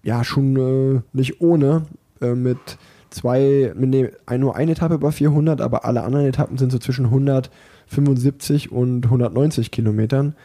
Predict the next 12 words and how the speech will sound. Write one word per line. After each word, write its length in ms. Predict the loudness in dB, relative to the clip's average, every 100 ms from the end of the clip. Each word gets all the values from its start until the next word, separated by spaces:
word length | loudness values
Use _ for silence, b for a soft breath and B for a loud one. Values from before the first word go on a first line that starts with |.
| B B B B _ _
Und 200 | -2 0
dann, 240 | 2 2
was 120 | 0
du 80 | 0
gerade 220 | 0 0
angesprochen 400 | 0 -4 -2 -2
hast, 120 | -2 -2
die 40 |
letzte 400 | -2 -2 -2 -2
Woche 200 | -2 -2
ist 300 | -4 -6 -4
wirklich 560 | 0 0 0 -2 -2 -6